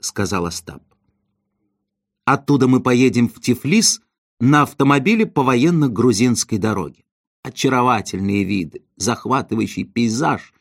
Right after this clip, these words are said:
чудный горный воздух и в финале всего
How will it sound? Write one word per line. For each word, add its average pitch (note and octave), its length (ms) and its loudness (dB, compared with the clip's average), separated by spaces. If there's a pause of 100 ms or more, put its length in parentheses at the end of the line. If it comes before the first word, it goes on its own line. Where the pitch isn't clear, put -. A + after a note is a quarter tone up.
(300)
чудный F3 420 2
горный C3+ 440 4
воздух E3 680 -2 (300)
и D3 160 2
в - 120 -16
финале A3+ 440 2
всего G#3+ 480 2